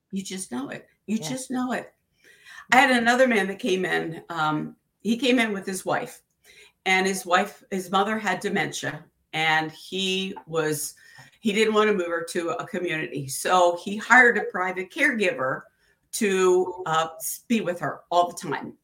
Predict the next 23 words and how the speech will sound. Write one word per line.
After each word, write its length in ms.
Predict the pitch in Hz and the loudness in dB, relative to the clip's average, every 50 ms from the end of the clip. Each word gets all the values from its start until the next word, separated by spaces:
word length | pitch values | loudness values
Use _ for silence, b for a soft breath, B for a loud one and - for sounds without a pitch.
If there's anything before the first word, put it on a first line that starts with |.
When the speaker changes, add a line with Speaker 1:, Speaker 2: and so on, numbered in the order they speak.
| _ - | _ -4
Speaker 1:
And 180 | 175 170 180 | -4 -2 -2
the 60 | 180 | -4
caregiver 600 | 175 175 - 277 285 320 285 277 240 - 185 185 | -4 -2 2 2 2 2 2 0 -4 -4 -6 -8
took 220 | - - 220 208 - | -8 -10 -12 -10 -8
her 160 | 208 180 180 - - | -6 -4 -2 -2 0
out 340 | 156 156 151 156 - - - _ _ _ - | 0 0 -2 -2 -4 -10 -18 _ _ _ -6
in 220 | 175 190 185 180 | -4 -4 -4 -4
her, 320 | 180 - - 175 180 180 - _ _ - | -6 -8 -6 -6 -6 -6 -10 _ _ -12
her 140 | 175 175 170 | -10 -8 -6
mother, 240 | 180 185 165 165 - - - | -4 -4 -6 -6 -10 -14 -12
in 220 | - - 170 175 175 | -6 -4 -4 -4 -4
her 180 | 180 185 180 175 | -4 -6 -6 -6
car. 500 | - - - 269 269 214 - - - - B B B B B B B B _ _ _ | -6 -6 0 6 6 6 6 6 2 -6 B B B B B B B B _ _ _
Her 200 | - - 220 226 | -2 0 2 4
mother 440 | 226 220 220 240 262 262 294 285 294 | 4 4 4 4 4 2 2 0 -2
forgot, 600 | 294 302 214 202 185 - 214 - - 226 - - - - - _ _ _ _ _ _ _ _ - | -2 -4 -4 -4 -4 -4 -4 -2 2 2 2 2 2 -4 -14 _ _ _ _ _ _ _ _ -8
didn't 300 | 139 - 226 233 240 202 | -2 2 4 4 4 2
realize 540 | 190 208 240 269 254 165 139 120 113 156 - | 2 2 2 2 2 2 0 0 -2 -4 -4
that 220 | - 180 170 170 - | -4 -4 -4 -4 -4
this 180 | 196 190 - | -6 -6 -6
is 160 | 180 180 165 | -6 -6 -6
a 60 | 160 156 | -8 -10
caregiver, 640 | - - 226 233 233 214 202 170 151 120 - - | -6 -2 0 2 2 2 0 -4 -4 -6 -8 -10